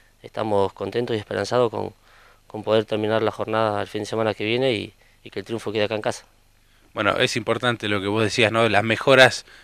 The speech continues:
Speaker 2: en el estadio para recibir a las visitas y también para, para los propios jugadores.
Speaker 1: Sí, porque primero se ha hecho el, el vestuario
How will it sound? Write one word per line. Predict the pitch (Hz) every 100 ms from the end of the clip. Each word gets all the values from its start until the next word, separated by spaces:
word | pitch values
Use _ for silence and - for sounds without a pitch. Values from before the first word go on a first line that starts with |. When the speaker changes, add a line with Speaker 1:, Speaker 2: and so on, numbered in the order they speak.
| -
Speaker 2:
en | - 113
el | 117
estadio | - 139 143 143 139 123 _
para | - 117 117
recibir | 117 113 117 131 139
a |
las | 127
visitas | 120 - 160 170 151 -
y |
también | 113 101 113 120
para, | 113 98 82 - -
para | 98 92
los | 87 85
propios | 123 117 98
jugadores. | 98 98 123 73 - - _ _ _ _ _ _
Speaker 1:
Sí, | - 165 165 _ _ _
porque | 123 113 - 117 113 110 107 104 104 101 _ _ _ _ _ _ _ _
primero | 120 120
se | 113 117
ha |
hecho | 110 113
el, | 104 101 -
el | 107
vestuario | 101 - 113 107 101